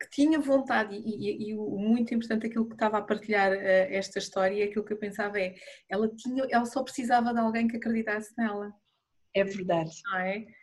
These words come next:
Speaker 1: Alguém que lhe
Speaker 2: É.
Speaker 1: desse uma oportunidade, porque ela não foi pedir dinheiro, bem pelo contrário, ela disse, "Eu quero trabalhar",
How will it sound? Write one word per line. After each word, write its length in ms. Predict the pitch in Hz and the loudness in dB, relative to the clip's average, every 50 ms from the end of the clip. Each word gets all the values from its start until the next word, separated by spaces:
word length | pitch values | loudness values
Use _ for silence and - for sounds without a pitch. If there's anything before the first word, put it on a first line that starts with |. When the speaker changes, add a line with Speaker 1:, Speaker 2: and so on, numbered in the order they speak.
| _ _ - | _ _ -2
Speaker 1:
Alguém 300 | 190 190 196 220 220 220 | 0 2 4 4 2 2
que 80 | 226 | 2
lhe 100 | 240 226 | 2 2
Speaker 2:
É. 20 | 220 | 2
Speaker 1:
desse 280 | 226 233 233 233 - | 0 -2 -6 -4 -4
uma 140 | 247 240 240 | -4 -2 -2
oportunidade, 1000 | 233 240 - - - - 247 240 240 226 220 214 214 220 226 233 240 233 233 - - - - - _ _ | -4 -4 -8 -10 -6 -2 0 0 2 2 4 4 4 6 4 4 2 0 -6 -14 -16 -18 -20 -20 _ _
porque 180 | - - - 214 | -10 -4 0 2
ela 140 | 214 220 | 4 6
não 180 | 220 226 240 277 | 6 6 6 4
foi 140 | 277 - 277 277 | 2 0 -2 -4
pedir 200 | - 277 262 269 | -4 -4 -4 -4
dinheiro, 400 | 277 240 240 226 214 233 294 302 - - - _ _ _ _ _ _ - - _ _ _ _ | -2 0 0 0 2 0 -2 -4 -6 -10 -20 _ _ _ _ _ _ -20 -20 _ _ _ _
bem 180 | - 214 226 233 | 0 0 2 2
pelo 180 | 233 233 233 | 2 0 -2
contrário, 680 | 226 - 233 226 226 220 208 208 220 226 233 247 247 247 | -2 -2 -2 0 0 2 2 2 2 2 0 -2 -4 -2
ela 240 | 226 220 220 226 226 | 0 0 0 0 0
disse, 240 | 226 233 226 - 233 | 0 0 -2 -2 -2
"Eu 80 | 226 - | -4 -2
quero 220 | - 247 254 269 | -2 -4 -4 -4
trabalhar", 540 | - 285 262 240 240 240 220 208 208 220 | -4 -6 -4 -4 -2 -2 0 0 -2 -2